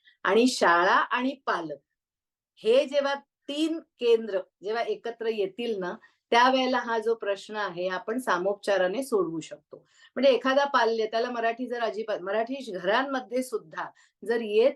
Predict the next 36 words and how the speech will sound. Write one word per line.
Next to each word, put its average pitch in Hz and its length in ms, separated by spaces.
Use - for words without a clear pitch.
नसेल, 190 720
तर 320 200
त्याच्यासाठी 254 640
प्रयत्न 220 520
हे 226 180
आम्ही 202 340
शिक्षक 214 400
तर 226 60
करत 202 300
असतोच. 170 540
कारण 202 200
आमच्याकडे 196 440
जेव्हा 214 220
अकरावीच्या 202 500
ॲडमिशनला 202 540
विद्यार्थी 185 600
येतात, 170 340
तेव्हा 220 200
त्यांचं 240 440
असं 254 160
म्हणणं 233 300
असतं 196 280
की 202 80
आम्ही 190 280
आधी 196 220
मराठी 190 380
शिकलेलो 190 520
नाही. 165 540
पण 233 80
मग 254 100
शिकलेलो 226 640
नाही 269 300
म्हणजे 269 220
ती 269 140
त्या 262 320
शाळांमध्ये 233 920